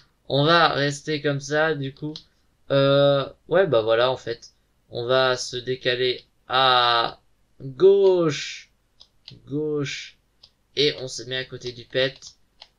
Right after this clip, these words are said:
Ok, nickel. On est à côté du, voilà,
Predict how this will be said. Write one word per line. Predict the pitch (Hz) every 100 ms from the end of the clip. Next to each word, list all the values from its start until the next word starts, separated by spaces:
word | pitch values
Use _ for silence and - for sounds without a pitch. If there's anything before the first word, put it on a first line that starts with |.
| _
Ok, | - 143 139
nickel. | 143 143 143 139 135 131 147 143 - 147 147 143 143 139 135 127 120 -
On | - 135 147
est |
à | 147
côté | 143 147 143 139
du, | 135 - _
voilà, | - 117 127 135 143